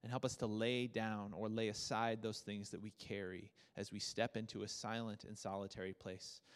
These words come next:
so that we can be ministered to by your love. Jesus, help us to do that this week. Father, as we go from this place today, help us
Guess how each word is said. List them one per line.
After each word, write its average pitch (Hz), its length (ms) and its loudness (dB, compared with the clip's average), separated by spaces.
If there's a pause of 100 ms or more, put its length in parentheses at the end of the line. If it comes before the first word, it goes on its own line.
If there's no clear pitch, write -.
so - 140 -6
that 104 100 0
we 110 100 -4
can 113 140 -6
be 104 100 -2
ministered 101 500 -4
to 101 120 -6
by 90 140 -4
your 90 140 -4
love. 82 260 -6 (1200)
Jesus, 123 640 0 (580)
help 117 180 2
us 110 140 0
to 113 100 -6
do 110 180 0
that 98 200 0
this - 240 -2
week. 123 360 -2 (1080)
Father, 104 420 4
as 110 160 0
we 117 80 0
go 120 220 4
from 117 180 -6
this 110 140 -4
place - 300 -2
today, 95 300 -6
help 110 200 0
us - 340 -4